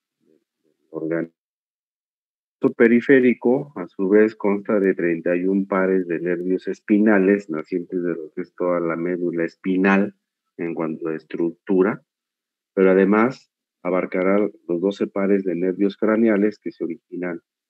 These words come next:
a nivel del encéfalo. Entonces, el sistema nervioso periférico estará conformado básicamente por estas estructuras nerviosas, tanto de los treinta y un pares de nervios espinales,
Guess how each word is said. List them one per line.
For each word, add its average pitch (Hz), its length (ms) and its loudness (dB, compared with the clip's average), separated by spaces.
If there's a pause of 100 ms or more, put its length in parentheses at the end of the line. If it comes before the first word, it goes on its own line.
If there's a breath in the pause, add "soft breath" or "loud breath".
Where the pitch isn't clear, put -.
(160)
a 80 80 -14
nivel 82 300 -4
del 82 180 0
encéfalo. 110 540 -6 (1000)
Entonces, 98 340 2
el 95 60 0
sistema 104 300 2
nervioso 104 320 4
periférico 101 480 4
estará 90 280 0
conformado 90 600 0
básicamente 82 720 -6
por 78 160 -18
estas 82 300 -12
estructuras - 640 -6
nerviosas, 90 720 -2 (440)
tanto 82 320 -10
de 82 80 0
los 80 120 -6
treinta 82 340 -4
y 85 80 0
un 98 160 2
pares 98 360 4
de 90 100 4
nervios 92 440 2
espinales, 120 840 2